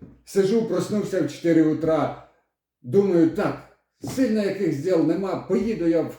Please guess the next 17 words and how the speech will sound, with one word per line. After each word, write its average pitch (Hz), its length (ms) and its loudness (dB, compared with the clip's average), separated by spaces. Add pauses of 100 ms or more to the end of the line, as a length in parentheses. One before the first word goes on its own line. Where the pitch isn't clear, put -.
Крим». 135 440 2
І 196 120 -6
я 214 220 0
вже 180 200 -4
через 175 500 -6
сім 185 240 -4
годин 160 540 0
я 156 100 2
в 131 100 -2
Ялті, 135 540 0 (320)
<laughs> 160 340 -6
чи 143 160 -6
в 127 240 -6
Сімферополі. 135 760 -2 (840)
Для 127 220 2
мене 147 360 2
рух — 135 200 0